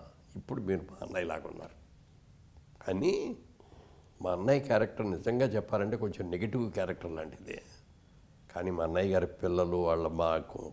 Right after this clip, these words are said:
కూతుళ్ళు, కొడుకులు, మనవళ్ళు, మనవరాళ్ళు అందరూ ఉన్నారు ఇప్పుడు ఇక్కడ, అందరూ ఇక్కడే ఉంటారు. ఈ సీరియల్లో మా అన్నయ్యని కొంచెం కఠోరంగా ఉంటాడు, నా పట్ల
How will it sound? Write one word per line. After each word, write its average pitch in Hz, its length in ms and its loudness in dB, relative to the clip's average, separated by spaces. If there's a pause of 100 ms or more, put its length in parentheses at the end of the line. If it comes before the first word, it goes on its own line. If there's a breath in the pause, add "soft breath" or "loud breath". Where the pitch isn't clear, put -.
కూతుళ్ళు, 82 560 -4
కొడుకులు, 87 440 -8
మనవళ్ళు, 85 520 0
మనవరాళ్ళు 87 500 0
అందరూ 110 280 0
ఉన్నారు 92 280 2
ఇప్పుడు - 220 -12
ఇక్కడ, - 200 -10 (680)
అందరూ 107 200 2
ఇక్కడే 95 260 -4
ఉంటారు. - 400 -10 (1500 soft breath)
ఈ 117 180 4
సీరియల్లో 131 920 6 (120)
మా 110 140 8
అన్నయ్యని 135 300 6
కొంచెం 101 520 4 (1600)
కఠోరంగా 139 460 6
ఉంటాడు, 107 520 2 (300)
నా 110 100 8
పట్ల 120 340 4